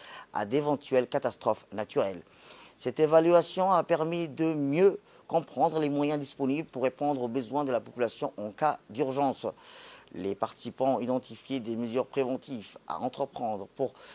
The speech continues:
surmonter les défis et obstacles liés aux intempéries. Il s'agit notamment de la mise en place des plans d'évacuation, l'amélioration des systèmes d'alerte précoce et la coordination des secours, un inventaire détaillé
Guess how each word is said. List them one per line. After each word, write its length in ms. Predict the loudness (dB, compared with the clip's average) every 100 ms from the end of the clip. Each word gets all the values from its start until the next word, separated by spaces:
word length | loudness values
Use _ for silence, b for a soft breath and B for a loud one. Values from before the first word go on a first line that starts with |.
| B
surmonter 580 | 0 2 2 0 0 -2
les 80 |
défis 480 | 0 -4 -4 -4 -4
et 120 | 0 0
obstacles 420 | 0 -2 -2 -2
liés 260 | -6 -2 -2
aux 140 | 0
intempéries. 520 | 0 -2 -2 0 0 -4 -10
Il 80 | -4
s'agit 220 | -4 -4
notamment 460 | -4 -2 0 -2 -4 b b -2
de 60 | 2
la 120 | 2
mise 260 | 2 0
en 80 | 0
place 520 | 2 4 4 2 -6 -16 -20 _ _ _ -10
des 160 | -4 -2
plans 320 | 4 4 4 _
d'évacuation, 840 | -2 2 4 4 0 0 -2 -4 -4
l'amélioration 600 | -2 0 2 2 2 0
des 80 | -4
systèmes 280 | -4 -2 0
d'alerte 300 | 2 2 -2
précoce 440 | -4 -2 2 0 -2 B B B -4
et 60 | 2
la 100 | 2
coordination 540 | 2 0 -2 -2 -2
des 100 | -2
secours, 460 | -4 -6 -6 -6 -10 -20 -12 -4
un 120 | 0
inventaire 460 | 0 0 -2 -2 -2
détaillé 480 | -2 -4 -2 -4